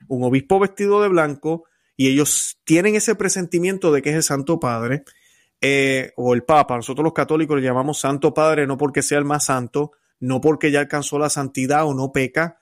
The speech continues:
o no tiene ningún tipo de mancha. Se le llama Santo Padre porque es el Padre que ocupa una silla santa, una silla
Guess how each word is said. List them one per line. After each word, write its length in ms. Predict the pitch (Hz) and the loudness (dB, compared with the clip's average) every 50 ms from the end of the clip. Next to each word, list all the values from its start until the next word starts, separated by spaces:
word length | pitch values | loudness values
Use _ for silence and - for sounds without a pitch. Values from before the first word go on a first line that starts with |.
| _ _ _ | _ _ _
o 140 | - 139 135 | -10 -6 -6
no 120 | 135 135 | -4 -4
tiene 200 | 135 - 147 156 | -4 -4 -2 -2
ningún 400 | 156 147 143 135 127 139 147 139 | 0 0 -2 -2 -2 -2 -2 -2
tipo 380 | 139 - 143 139 139 - 127 123 | -2 -2 -2 -2 -2 -2 -2 0
de 80 | 120 117 | 0 0
mancha. 400 | 151 185 185 165 - - - - | 0 0 0 -2 -4 -8 -12 -10
Se 160 | - - 123 | -8 -8 -6
le 80 | 120 | -4
llama 260 | 120 131 131 135 147 147 | -2 -2 0 0 0 0
Santo 400 | - 165 156 156 - 185 175 165 | 0 0 -2 0 0 0 0 2
Padre 460 | 196 196 190 165 139 135 131 127 - _ _ _ _ _ _ _ | 2 2 2 2 0 0 -4 -6 -10 _ _ _ _ _ _ _
porque 400 | - 143 143 135 135 - 139 139 | 2 2 2 2 2 0 0 0
es 160 | 143 143 - | 0 -2 0
el 220 | 160 147 139 135 | 0 0 0 -2
Padre 420 | - - 202 214 220 220 220 208 185 | 0 0 2 2 2 2 0 0 -2
que 120 | - 156 | -2 -4
ocupa 400 | 139 139 - 190 208 190 196 175 | -4 -2 -2 -2 -2 0 0 0
una 160 | 151 147 151 | 0 0 -2
silla 360 | - - 175 180 175 185 170 | -2 -2 -2 0 2 2 0
santa, 540 | - - - 147 156 147 131 - - - - _ _ _ _ _ _ _ - | 2 2 2 2 2 0 -4 -8 -12 -16 -16 _ _ _ _ _ _ _ -4
una 200 | 131 135 143 143 | -2 0 0 0
silla 640 | 139 - 202 226 233 196 156 147 139 139 139 139 _ | 0 2 2 2 2 4 4 2 2 2 0 -4 _